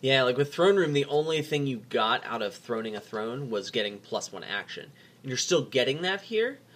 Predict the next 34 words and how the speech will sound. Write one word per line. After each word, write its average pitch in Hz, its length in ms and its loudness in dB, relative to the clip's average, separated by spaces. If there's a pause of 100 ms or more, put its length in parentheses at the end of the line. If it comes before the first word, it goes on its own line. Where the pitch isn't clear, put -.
(280)
but 139 100 0
you're 143 140 0 (100)
also 156 440 0
getting 131 460 2
to - 140 -4
turn - 320 -8
a 113 40 -6
procession 110 640 -6
into 104 420 -12
a 87 60 -8
fiver. - 540 -6 (420)
And 147 120 0
yes, 170 220 2
while 175 100 4
procession 170 480 0
is 147 120 -2
a 131 60 4
good 139 280 4
card, 139 380 2 (300)
usually 185 340 2
fivers 156 440 2
are 104 40 -4
super - 360 -4
great. 101 380 0
And 117 140 -8
if 113 100 -10
there's 117 220 0
some 113 260 -4
fiver 123 420 2
that 104 140 -2
you 107 140 -12
want 95 200 -10
to - 60 -18
have 151 460 2